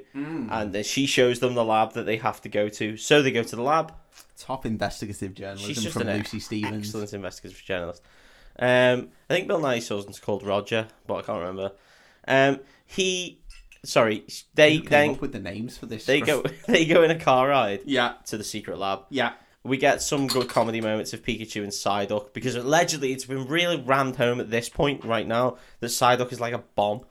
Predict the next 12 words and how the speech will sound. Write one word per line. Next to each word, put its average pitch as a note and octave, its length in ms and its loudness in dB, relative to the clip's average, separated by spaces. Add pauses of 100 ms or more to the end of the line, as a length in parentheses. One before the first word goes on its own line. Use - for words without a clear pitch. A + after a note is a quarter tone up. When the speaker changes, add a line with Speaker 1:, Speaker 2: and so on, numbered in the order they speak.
(460)
Speaker 2:
and A#2 120 -2
then A2 100 0
when A#2 120 0
it A2 60 -6
gets A#2 180 -8
too D#3+ 260 -4
stressed, - 580 -4 (400)
it'll G2+ 180 -4
fucking A#2 400 -6
blow G2 280 -2
up. - 120 -10 (520)
Speaker 1:
Okay, B2+ 440 -2